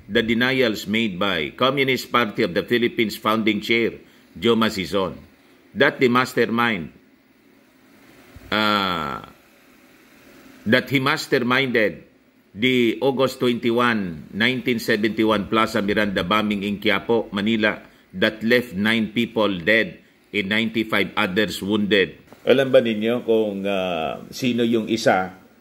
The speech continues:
sa mga wounded dyan? Si Joby Salonga, dating, uh, Senate President po. Na inaikwento ko na sa inyo, uh, several, uh, times. Noong ako nasa mainstream pa,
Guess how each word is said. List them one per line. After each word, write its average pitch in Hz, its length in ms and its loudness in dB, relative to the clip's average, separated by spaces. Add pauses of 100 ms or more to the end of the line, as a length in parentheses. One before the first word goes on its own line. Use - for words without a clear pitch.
sa - 240 0
mga 110 480 0
wounded 110 440 2
dyan? 104 360 0 (640)
Si 123 240 0
Joby 131 320 4
Salonga, 98 720 0 (320)
dating, 123 560 2
uh, 113 80 2
Senate 117 400 0
President 104 480 0
po. 82 320 -4 (160)
Na 117 120 0
inaikwento 127 680 2
ko 120 160 2
na 110 160 0
sa 110 80 4
inyo, 95 400 -2 (480)
uh, 90 720 -2
several, 101 640 4
uh, 85 400 0
times. 107 560 -2 (560)
Noong 156 320 2
ako 139 240 0
nasa 123 240 2
mainstream 107 640 -2
pa, 78 320 -6